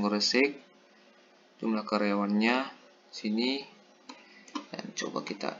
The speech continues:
cari siapa sosok, eh, sosok direktur utamanya. Kita ulik-ulik, kita P D K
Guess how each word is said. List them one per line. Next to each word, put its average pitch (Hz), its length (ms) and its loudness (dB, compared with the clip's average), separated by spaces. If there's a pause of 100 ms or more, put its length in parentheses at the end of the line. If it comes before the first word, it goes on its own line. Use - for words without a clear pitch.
(400)
cari - 240 -8 (3250)
siapa 107 400 -2
sosok, 107 420 2 (540)
eh, 104 280 -4 (1500)
sosok 117 680 0 (2250)
direktur - 560 -2
utamanya. 107 560 0 (1300)
Kita - 240 -6
ulik-ulik, - 720 -4
kita - 240 -4
P - 160 -8
D - 80 -4
K - 80 -6